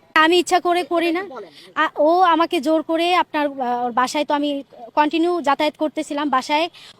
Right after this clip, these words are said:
Speaker 1: ও আমাকে মেডিসিন এনে খাওয়াইছে, আমি খাইতে চাই না, আমাকে মারধরও করছে।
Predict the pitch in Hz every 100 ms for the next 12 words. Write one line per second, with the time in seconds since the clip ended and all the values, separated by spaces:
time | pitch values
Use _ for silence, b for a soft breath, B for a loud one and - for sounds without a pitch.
0 | - 302 320 330 311 311 349 339 349 320
1 | 320 330 - 370 330 320 311 359 349 370
2 | 381 311 254 330 349 285 - 320